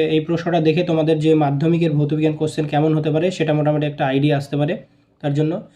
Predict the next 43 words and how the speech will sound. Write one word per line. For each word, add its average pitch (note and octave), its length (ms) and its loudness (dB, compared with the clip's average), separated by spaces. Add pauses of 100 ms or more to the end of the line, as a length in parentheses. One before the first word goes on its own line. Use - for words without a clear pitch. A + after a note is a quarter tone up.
(320)
তো - 40 -8
দেখে D#3 200 4
নাও F#3 200 2
প্রশ্নগুলো E3+ 380 0
কেমন D#3+ 280 2
ছিল। D#3+ 220 0 (580)
এখানে E3 200 0
বেশ E3 260 0
কিছু F#3 180 0
প্রশ্নের F3 340 -2
কিন্তু F3 180 -2
অ্যান্সার D#3+ 340 0
করাই D#3+ 260 0
রয়েছে, E3 300 -2 (560)
তোমরা D#3 180 2
অ্যান্সারগুলো E3 380 2
দেখে D#3 240 2
নেবে। E3+ 240 0
যদি E3 120 0
কোনো E3+ 220 0
প্রশ্নের F3+ 380 0
উত্তর E3 320 0
ভুল D3 240 4
মনে D#3+ 220 4
হয়, F3 220 2 (380)
তোমাদের D#3 300 4
যে F3 120 4
সায়েন্সের D#3 460 0
স্যার D3+ 200 2
রয়েছে D#3+ 240 4 (440)
তাদের D#3 220 -4
কাছ D#3 160 -2
থেকে E3+ 180 -2
কিন্তু E3+ 160 0 (420)
সঠিক D#3+ 300 0
অ্যান্সারটা E3 440 0
দেখে E3 220 0
নেবে। C3+ 160 0 (160)
ম্যাক্সিমাম D3 380 0
কোশ্চেন F#3 260 0
সঠিক E3+ 260 2
উত্তরই F3+ 320 4
রয়েছে, F3 320 4